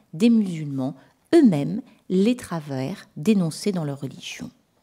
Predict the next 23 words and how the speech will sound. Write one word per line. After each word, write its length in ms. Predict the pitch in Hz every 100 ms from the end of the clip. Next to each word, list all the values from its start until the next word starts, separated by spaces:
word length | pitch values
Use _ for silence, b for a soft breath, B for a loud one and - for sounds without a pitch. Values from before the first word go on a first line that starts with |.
| _ B B B B B B 247
Mais 80 |
pourquoi 220 | 254 285 311
ne 100 | 285
pas 160 | 269
prendre 260 | 262 269 247
aussi 240 | 220 -
en 120 | 214
compte 260 | 202 220 220
un 100 | 190
argument 400 | 175 170 170 180
beaucoup 280 | 170 - 170
plus 180 | - 156
simple 500 | - 330 254 - -
pour 160 | 160 147
expliquer 480 | 147 - 135 165
les 80 | 147
résistances 640 | 139 135 - - 160 156 -
à 40 |
l'évangélisation ? 920 | 131 135 151 131 123 107 - - - 151 b b b b
L'attachement 560 | - 160 160 - - 151
sincère, 680 | - - 143 - 175 277 - _ _ _ _
tout 120 | 170
simplement, 580 | - 156 - 143 139